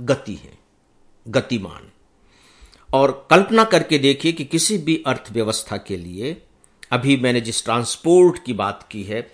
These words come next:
कितना महत्वपूर्ण है, कितना महत्वपूर्ण है। अमेरिका, जो आज विश्व के सर्व-, सर्वश्रेष्ठ देशों में है आर्थिक दृष्टि से,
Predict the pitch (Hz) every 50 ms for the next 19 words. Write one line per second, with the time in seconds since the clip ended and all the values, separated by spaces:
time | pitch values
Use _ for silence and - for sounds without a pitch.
0 | _ - - 214 214 - 156 160 139 131 120 - 135 123 104 95 98 - - -
1 | 98 - - 98 98 95 92 90 85 - 82 - _ _ _ _ _ _ _ _
2 | - - - - - - _ _ - - 208 208 - 185 180 165 143 131 123 110
3 | 98 101 - - - - 107 104 98 101 - - 120 120 135 156 175 196 185 180
4 | - 180 165 170 160 131 131 127 120 95 120 120 117 110 107 110 104 107 127 123
5 | - - 117 - - 117 107 - - - - - - - 113 110 95 - - -
6 | 113 110 104 101 - - 147 147 147 - - 120 107 107 110 107 - 107 104 98
7 | 101 98 104 104 110 110 - - 107 - - - 170 175 - - - - - -